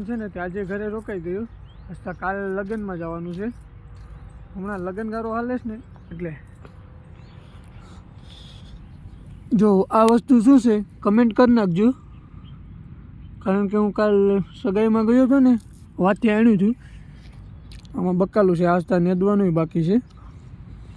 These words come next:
કારણ કે બકાલું હરખું ઉગી જાય ને, પછી નેદાય ને, તો મસ્ત થઈ જાય.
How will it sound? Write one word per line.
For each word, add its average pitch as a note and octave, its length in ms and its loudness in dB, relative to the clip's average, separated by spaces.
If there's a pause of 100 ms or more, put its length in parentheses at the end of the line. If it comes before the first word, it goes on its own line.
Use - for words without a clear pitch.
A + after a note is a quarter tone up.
(2750)
કારણ F#3+ 300 2
કે F3+ 80 0 (100)
બકાલું G3+ 360 2
હરખું G#3 300 0
ઉગી G#3+ 200 2
જાય A#3+ 160 4
ને, A3 60 0
પછી G3 380 -2
નેદાય G#3+ 300 2
ને, A3+ 120 4 (600)
તો F#3 100 -2 (160)
મસ્ત F#3 280 2 (120)
થઈ E3 160 2
જાય. E3 140 -2